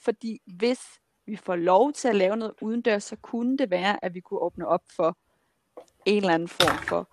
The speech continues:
sammenkomst alligevel. Øh, og så bliver det selvfølgelig noget alternativt rollespil, men altså,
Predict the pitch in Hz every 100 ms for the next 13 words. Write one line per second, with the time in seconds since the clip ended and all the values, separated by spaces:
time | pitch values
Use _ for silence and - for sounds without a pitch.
0 | _ - - - 139 143 180 - 170 -
1 | - 208 233 254 170 - - - 160 139
2 | 117 92 90 71 - 196 190 - 185 180
3 | 185 - 196 190 170 - 139 - 180 165
4 | 180 170 151 147 147 160 - 156 160 156
5 | 135 - 160